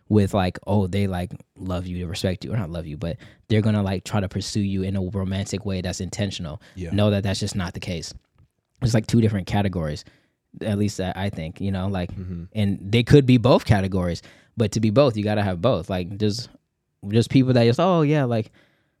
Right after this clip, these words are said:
Speaker 1: you know, man, there was a song, nah, I ain't gonna say the lyrics of the song,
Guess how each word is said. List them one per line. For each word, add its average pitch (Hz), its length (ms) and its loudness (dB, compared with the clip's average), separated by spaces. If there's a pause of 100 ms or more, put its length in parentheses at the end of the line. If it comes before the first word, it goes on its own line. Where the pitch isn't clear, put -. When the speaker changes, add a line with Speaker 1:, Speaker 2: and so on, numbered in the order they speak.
(420)
Speaker 1:
you 127 100 2
know, 104 260 -2 (300)
man, 135 160 6
there 151 80 6
was 143 100 4
a 107 60 0
song, 104 420 -2 (340)
nah, 98 120 2
I - 40 2
ain't 90 60 0
gonna 80 100 -2
say 67 120 -6
the 65 100 -6
lyrics - 220 -8
of - 80 -6
the - 60 -8
song, - 220 -10